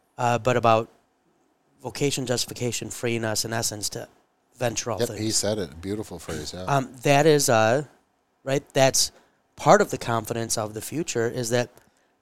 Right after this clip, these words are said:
Speaker 1: even if it does, even if what I do to some degree disappoints, what of it?
Speaker 2: Yeah.
Speaker 1: It's, there, I'm s-, there's, it's still lathered in gift, and this world is gift, and, and I know where I stand with God.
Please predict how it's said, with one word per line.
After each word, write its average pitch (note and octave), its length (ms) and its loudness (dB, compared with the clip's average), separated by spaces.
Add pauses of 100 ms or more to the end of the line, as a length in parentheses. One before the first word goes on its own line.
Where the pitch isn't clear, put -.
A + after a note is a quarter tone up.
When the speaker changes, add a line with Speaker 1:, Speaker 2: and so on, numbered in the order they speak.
Speaker 1:
even F#3+ 260 6
if F#3+ 160 4
it - 120 -2
does, D#3 340 4 (520)
even F#3+ 220 2
if G3 140 0
what E3 100 8
I D#3 120 10
do C#3+ 280 0
to B2+ 160 -8
some D3 260 2
degree C3+ 440 0 (680)
disappoints, C#3+ 1080 0 (1700)
what E3 200 -2
of F3+ 200 4
it? C3+ 180 2 (120)
Speaker 2:
Yeah. A2 220 -6
Speaker 1:
It's, - 280 0 (580)
there, D#3+ 180 4 (140)
I'm D#3 140 4
s-, - 180 0 (100)
there's, D3+ 260 -6
it's - 140 -2
still E3+ 520 4 (180)
lathered D3+ 420 4
in C#3 160 -4
gift, D3+ 540 0
and B2+ 220 -2
this B2 160 -6
world C#3 280 -2
is B2+ 120 -6
gift, C3 360 -4
and, A#2+ 160 -8 (600)
and C#3+ 120 -2
I C3+ 160 2
know D3 140 0
where C3+ 160 4
I B2+ 80 6
stand B2+ 380 0
with A2 180 -8
God. C3+ 320 4